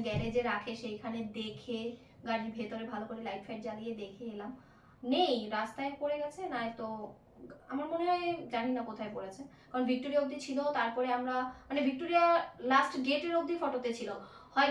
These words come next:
গাড়িতে যখন উঠেছে, হয় গাড়িতে পড়েছে, আর না হলে, মানে, স্প্ল্যানেডে ঘুরতে ঘুরতে কোথাও পড়েছে। যাই হোক, সোনা পাওয়াও ভালো না, সোনা হারানোও ভালো না, এটা জানো তো? আমি এটা খুব বিশ্বাস করি, কারণ আশির বাবা যখন লকেটটা, ব্রেসলেটটা হারিয়েছিল,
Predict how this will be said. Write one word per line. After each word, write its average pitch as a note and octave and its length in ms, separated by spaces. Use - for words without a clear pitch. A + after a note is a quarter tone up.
গাড়িতে C#4 260
যখন C#4+ 260
উঠেছে, C#4 300
হয় B3+ 180
গাড়িতে B3 260
পড়েছে, C#4+ 280
আর A#3+ 60
না A#3+ 120
হলে, B3+ 160
মানে, G#3 180
স্প্ল্যানেডে D4 440
ঘুরতে C4 280
ঘুরতে C#4+ 180
কোথাও G3+ 280
পড়েছে। G#3+ 280
যাই A#4 180
হোক, D4 120
সোনা C#4+ 260
পাওয়াও C4+ 240
ভালো C#4+ 200
না, E4 140
সোনা B3+ 280
হারানোও A#3+ 480
ভালো G#3+ 200
না, A#3 40
এটা A#3+ 160
জানো C4+ 240
তো? G3 40
আমি B3 160
এটা C4 160
খুব B3+ 160
বিশ্বাস A#3+ 300
করি, G#3+ 140
কারণ A3+ 240
আশির A#3+ 260
বাবা A#3 160
যখন A#3+ 160
লকেটটা, A#3 320
ব্রেসলেটটা B3 500
হারিয়েছিল, A#3 420